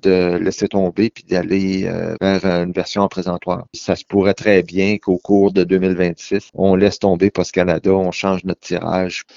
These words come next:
pour des raisons pratiques, financières et puis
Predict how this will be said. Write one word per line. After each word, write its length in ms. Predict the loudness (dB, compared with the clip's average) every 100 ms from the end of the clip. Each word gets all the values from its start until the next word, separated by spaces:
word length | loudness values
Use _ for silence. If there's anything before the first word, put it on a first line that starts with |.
| 2
pour 140 | 6
des 180 | 8 8
raisons 340 | 6 6 4 4
pratiques, 600 | 0 -2 -2 2 0 0
financières 800 | -4 2 4 4 2 4 4 4
et 100 | 2
puis 360 | 0 -4 -2